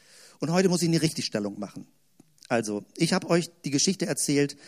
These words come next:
drei Versuche, Gurken zu ziehen. Erste Mal erfroren, das zweite Mal vertrocknet und das dritte Mal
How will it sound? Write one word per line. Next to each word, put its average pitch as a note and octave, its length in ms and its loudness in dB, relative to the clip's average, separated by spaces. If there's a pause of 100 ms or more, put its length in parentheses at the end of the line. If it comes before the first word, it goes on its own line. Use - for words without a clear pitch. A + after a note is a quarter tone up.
(220)
drei D#3+ 240 2
Versuche, E3+ 580 2 (260)
Gurken C#3+ 420 4
zu C3 160 0
ziehen. G#3 480 4 (720)
Erste D#3 340 2
Mal C#3 340 2
erfroren, E3 540 -2
das - 220 -6
zweite C#3 400 -2
Mal C3 420 -2
vertrocknet E3+ 640 -2
und - 160 -4
das B2+ 160 -2
dritte C#3+ 320 0
Mal B2+ 400 -2